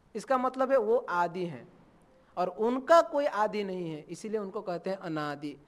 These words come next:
अनादिर आदिर गोविंद सर्व कारण कारणम। इस संसार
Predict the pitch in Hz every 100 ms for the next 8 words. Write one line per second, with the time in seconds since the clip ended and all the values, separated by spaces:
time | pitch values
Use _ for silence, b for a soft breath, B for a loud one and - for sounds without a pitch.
0 | b b b 208 240 285 320 320 320 -
1 | 226 240 247 226 185 175 170 165 185 185
2 | 185 B B - 262 285 311 311 302 285
3 | 285 285 269 247 254 254 185 - b 226
4 | 254 254 262